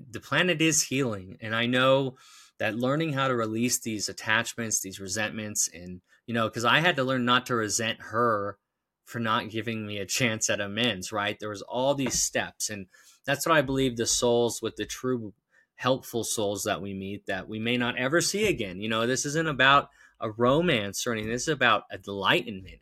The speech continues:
And that's how I see those relationships. They're so amazing. And it's so funny 'cause I can feel like a, s-, like a, a smiling idiot about it when she still wants to, like, run me off the road or <laughs> something.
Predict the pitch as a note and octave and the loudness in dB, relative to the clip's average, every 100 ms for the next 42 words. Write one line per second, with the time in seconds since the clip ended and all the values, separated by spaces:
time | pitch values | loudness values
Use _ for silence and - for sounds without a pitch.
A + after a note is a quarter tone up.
0 | - G#2 C3 D#3+ - - - A2 G#2 - | -6 2 4 4 0 -6 -2 0 0 0
1 | A#2 G2+ G2+ G2 F#2+ G2+ D3+ - F#2+ - | -2 -2 -4 -6 -4 -2 -2 -2 -8 -10
2 | F2 - - F#2+ - - C3+ E3 B2+ - | -10 -14 -10 -8 -4 0 4 4 2 -4
3 | - _ _ _ - A2 B2 G#3 A3+ D3+ | -16 _ _ _ -8 2 8 10 8 6
4 | C3 D3 D#3+ D#3 F#3+ G#3 G3+ G3+ A3 E3 | 4 2 2 4 4 4 4 4 4 2
5 | D#3 E3 E3+ D#3 F3+ E3+ D3+ B2+ G#2+ F#2+ | 2 2 0 -2 0 2 0 0 -2 -6
6 | _ _ _ _ _ - - - D3+ C3+ | _ _ _ _ _ -8 -6 0 2 4
7 | C3+ - C3 C#3+ - D3+ D#3 D#3+ E3+ D#3+ | 2 0 -2 -2 0 2 8 10 10 6
8 | C#3+ E3 E3+ C#3 B2 A#2+ A#2+ A#2+ A#2+ C3 | 6 6 8 6 6 4 4 4 2 0
9 | C3+ - E3+ - F3 D3+ C#3+ C#3+ - B2+ | -2 0 0 2 4 4 2 0 -2 -2
10 | A#2+ A#2+ A#2 G#2+ - - _ B2+ C3 C#3+ | 0 4 4 2 -8 -20 _ -2 2 2
11 | C#3 C3 B2 - A#2 C3+ E3 D#3+ - - | 4 4 4 2 4 6 6 6 6 6
12 | - - G#3 - - F#3 C#3+ D3+ | 4 0 -2 -2 -4 -2 0 -2